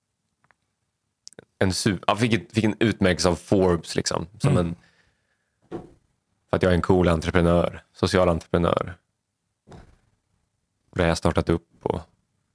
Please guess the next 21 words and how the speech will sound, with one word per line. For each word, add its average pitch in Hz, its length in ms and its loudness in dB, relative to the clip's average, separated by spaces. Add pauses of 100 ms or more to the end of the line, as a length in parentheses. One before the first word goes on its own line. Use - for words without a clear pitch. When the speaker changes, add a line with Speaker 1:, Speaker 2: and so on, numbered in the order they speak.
(140)
Speaker 1:
är 92 100 -2
förlovad 85 680 0
och - 140 -6 (3250)
sen 98 200 0
en 92 60 2
månad 90 280 2
senare 85 340 2
så - 120 -10
slutar 87 300 0
jag 90 100 2
på 98 80 2
jobbet. - 460 -2 (840)
En 92 80 0
vecka 82 280 0
efter - 200 -4
det 82 120 -2
så - 120 -4
gör 80 160 0
jag 76 180 -8 (500)
slut - 340 -4
med 82 200 0